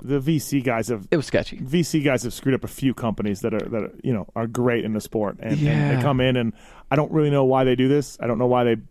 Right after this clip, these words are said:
Speaker 1: dump money in and
Speaker 2: I
Speaker 1: then change everything about how the company was doing.
Speaker 2: Yep, yep. My theory
Speaker 1: No idea.
Speaker 2: is, my theory is, not to jump off too far down that
Speaker 1: Yeah.
Speaker 2: tangent, but my theory is they,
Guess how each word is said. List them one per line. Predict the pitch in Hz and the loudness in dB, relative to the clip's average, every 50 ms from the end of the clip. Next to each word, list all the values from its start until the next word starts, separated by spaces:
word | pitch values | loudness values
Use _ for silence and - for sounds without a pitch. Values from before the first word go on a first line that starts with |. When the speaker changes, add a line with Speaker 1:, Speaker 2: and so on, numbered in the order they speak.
| - - | -4 -2
Speaker 1:
dump | 135 123 - - | -2 -2 0 0
money | 131 135 131 131 135 | 0 0 2 2 2
in | 131 | 2
and | 123 127 | 2 2
Speaker 2:
I | |
Speaker 1:
then | 131 131 131 | 2 2 0
change | 123 - 143 143 143 123 131 | 0 2 2 2 2 2 2
everything | 131 139 139 147 143 | 2 2 0 0 0
about | 135 143 127 | 2 0 2
how | 113 135 | 2 0
the | 127 127 | 0 0
company | - 147 127 143 139 | 0 0 0 2 0
was | 131 110 | 0 2
doing. | 110 131 143 175 175 | 2 2 2 2 2
Speaker 2:
Yep, | - - - - - - - | 0 -2 -8 -16 -20 -4 -4
yep. | 175 - - - | -4 -4 -4 -4
My | 156 143 151 170 | -2 0 0 0
theory | - - - 165 165 165 156 | 0 0 0 0 2 4 4
Speaker 1:
No | 139 139 | 4 4
idea. | 139 139 135 | 4 2 2
Speaker 2:
is, | 135 135 - - - - - - - | 0 -2 -6 -12 -16 -18 -16 -4 0
my | 139 151 | 0 0
theory | - - 151 143 139 139 139 135 | 2 2 2 4 4 4 4 4
is, | 131 127 127 127 123 - - - - - | 4 4 4 2 2 0 -4 -10 -10 -8
not | 180 135 127 120 - | -2 -2 -2 0 0
to | 120 113 - - - - - | -2 -2 -2 -4 -10 -18 -4
jump | - 135 123 - | -2 -2 0 2
off | 131 120 - | 0 0 0
too | - - 135 | -2 -4 -4
far | - - 123 123 | 0 0 0 2
down | 120 117 117 117 | 2 2 2 2
that | 117 143 | 2 2
Speaker 1:
Yeah. | 143 127 | 4 4
Speaker 2:
tangent, | 147 151 135 117 113 113 | 2 2 0 -2 -2 -2
but | 123 117 - - - - - - - - - | -2 -2 -2 -4 -12 -20 -20 -20 -16 -4 -2
my | 135 | -2
theory | - - 160 156 147 139 | 0 2 2 4 4 2
is | 131 120 | 2 2
they, | 131 123 | 2 2